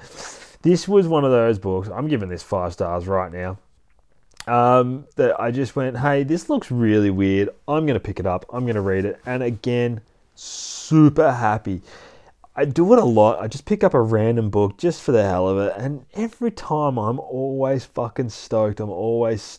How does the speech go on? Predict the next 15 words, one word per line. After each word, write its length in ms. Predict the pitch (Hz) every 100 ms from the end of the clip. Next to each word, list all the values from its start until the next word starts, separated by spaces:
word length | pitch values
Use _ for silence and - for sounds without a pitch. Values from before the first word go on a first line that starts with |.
| -
just, 300 | - - - _ _ _ _ _
I, 60 | 147 156 -
I 60 |
guess 280 | 160 226 -
maybe 380 | 170 147 156 156
I 140 | 110
look 240 | 127 131 147
at 80 | 135 117
the 80 | 120
world 400 | 113 113 120 117
in 180 | 95 113
a 300 | 104 101 82 - _ _
positive 460 | - 113 139 147 147
light 400 | 151 160 160 -
because 360 | 127 - 117